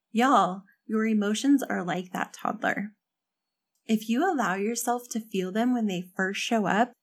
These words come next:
then they often dissipate so much faster. And then they're not a big deal.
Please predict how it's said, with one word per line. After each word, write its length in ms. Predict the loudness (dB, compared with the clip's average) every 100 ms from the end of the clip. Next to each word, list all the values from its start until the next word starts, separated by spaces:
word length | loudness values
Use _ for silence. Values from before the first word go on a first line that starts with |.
| _
then 100 | -2
they 100 | -2
often 560 | 0 -2 -4 -4 -2 0
dissipate 600 | 0 -2 -2 -2 -6 -10
so 300 | -14 -2 2
much 240 | 2 0 0
faster. 560 | 0 -2 -8 -8 -10 _ _ _ _ _ _ _ _ _ 2
And 160 | 4
then 160 | 6 4
they're 160 | 0 -2
not 280 | -4 -4
a 60 | -4
big 220 | -6 -8
deal. 340 | -8 -8 -8